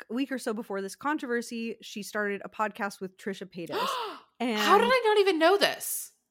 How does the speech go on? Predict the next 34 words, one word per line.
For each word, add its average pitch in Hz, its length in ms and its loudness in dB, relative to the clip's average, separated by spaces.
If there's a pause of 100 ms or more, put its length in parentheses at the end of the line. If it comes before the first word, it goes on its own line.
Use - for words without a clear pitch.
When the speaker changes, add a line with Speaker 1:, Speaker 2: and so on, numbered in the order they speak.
(880)
Speaker 1:
Oh, 247 180 4
yeah. 190 400 2
Go 240 280 2
on 359 100 2
her 339 120 -2
TikTok. 196 640 -4
She's 214 220 -8
doing 208 180 -6
all 214 80 -2
this 208 120 -6
promo 190 440 -4
video 185 220 -6
with, 185 100 -4 (300)
with 190 180 -6
Trisha, 220 460 -4 (360)
and 240 220 0
people 277 480 -2 (140)
are 220 160 2
like, 202 320 -4 (460)
"Who 285 200 -2
would 349 80 2
have 349 100 -2
thought 175 420 -2 (440)
that 202 160 -6
the 202 120 -4
controversial 240 1080 -4 (280)
person 214 600 -2
in 285 140 4
this 294 180 6
equation 220 600 -2 (320)
is 349 180 2
Colleen 233 400 -2
Ballinger?" 233 640 2 (600)
Like 320 400 2